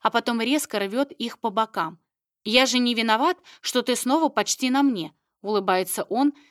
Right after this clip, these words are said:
скинув их на зелёный газон. "С тобой одни убытки.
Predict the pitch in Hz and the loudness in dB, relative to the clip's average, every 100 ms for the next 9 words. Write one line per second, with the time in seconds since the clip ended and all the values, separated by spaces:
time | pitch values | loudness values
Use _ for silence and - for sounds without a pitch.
0 | _ - - - 311 349 - - 269 294 | _ -12 -8 2 4 4 2 -4 -2 2
1 | 285 226 208 196 196 196 214 196 160 165 | 2 2 -2 -4 -4 -4 -4 -4 -8 -10
2 | _ _ _ _ _ _ - 277 269 330 | _ _ _ _ _ _ 0 2 4 4
3 | 349 320 339 359 254 202 - - 208 | 4 6 6 4 2 -4 -6 -12 -14